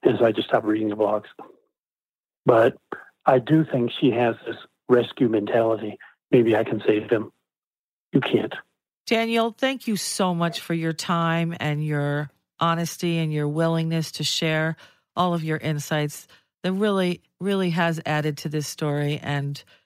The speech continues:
Speaker 2: we're, we're grateful that you're willing to come on and talk to us.
Speaker 1: Well, I'm grateful for you taking this story.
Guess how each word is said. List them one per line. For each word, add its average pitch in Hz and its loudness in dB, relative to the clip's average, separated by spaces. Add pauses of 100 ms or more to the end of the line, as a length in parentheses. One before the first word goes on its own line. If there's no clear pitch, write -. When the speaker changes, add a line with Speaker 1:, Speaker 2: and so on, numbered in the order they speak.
(220)
Speaker 2:
we're, 151 -2 (100)
we're 156 -2
grateful 156 -2
that 147 -2
you're 143 -4 (280)
willing 139 -2
to - -8
come 135 -6
on 139 -4
and 135 -6
talk 120 -8
to - -12
us. - -14 (1900)
Speaker 1:
Well, 98 6
I'm 233 6
grateful 151 4
for 131 -8
you 131 0
taking 131 -2
this 117 -6
story. 123 4